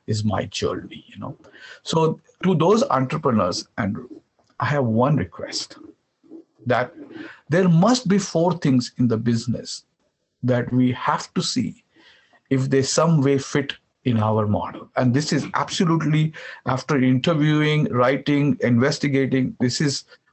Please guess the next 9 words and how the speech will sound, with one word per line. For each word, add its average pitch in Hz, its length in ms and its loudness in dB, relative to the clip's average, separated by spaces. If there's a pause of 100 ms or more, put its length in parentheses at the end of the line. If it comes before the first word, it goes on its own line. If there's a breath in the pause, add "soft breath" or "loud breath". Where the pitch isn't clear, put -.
my 123 120 2
request - 800 -2 (180)
to 127 100 0
all 113 180 4
the 98 100 0
entrepreneurs. - 420 -8
First, - 460 0 (800)
look 196 400 2
at 147 240 0